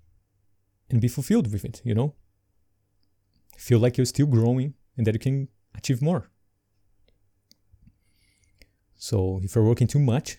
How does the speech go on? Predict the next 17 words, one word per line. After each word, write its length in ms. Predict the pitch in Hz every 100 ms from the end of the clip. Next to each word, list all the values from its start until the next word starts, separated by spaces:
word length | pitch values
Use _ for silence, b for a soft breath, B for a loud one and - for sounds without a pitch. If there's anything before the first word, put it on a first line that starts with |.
| _
to 120 | - 107
keep 260 | 123 123
it, 220 | 156 - _ _ _ -
if, 180 | 127 -
like, 140 | 101
it's 180 | 107 -
too 180 | - -
much, 360 | 123 107 - 117
it's 80 |
like 160 | 101 -
if 100 | -
you're 80 | 101
burning 300 | 101 107 127
out, 260 | 127 175 -
that's 220 | 127 127 147
not 120 | 147
good. 280 | 147 151